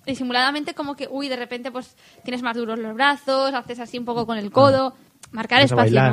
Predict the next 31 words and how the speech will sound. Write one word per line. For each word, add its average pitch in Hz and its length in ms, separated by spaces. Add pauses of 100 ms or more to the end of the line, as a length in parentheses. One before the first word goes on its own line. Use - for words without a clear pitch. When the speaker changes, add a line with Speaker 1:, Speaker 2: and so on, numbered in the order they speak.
(100)
Speaker 1:
¿no? 370 160
El 226 140
otro 254 160
ma-, 254 180
lo 240 100
va 208 80
notando. 233 560
Si - 140
no, 226 100
pues 233 160
te 262 180
das 233 140
media 233 180
vuelta 240 200
y 254 40
te 262 120
piras 262 240
haciendo 226 240
la 214 100
croqueta 220 320
y 254 60
ya 214 60
está. 247 280 (360)
Tampoco 208 560
Speaker 2:
Muy 123 200
bonito 113 380
hacer 117 160
la 113 80
Speaker 1:
Mm. - 20
Speaker 2:
croqueta. 123 380 (580)
Eh, 117 760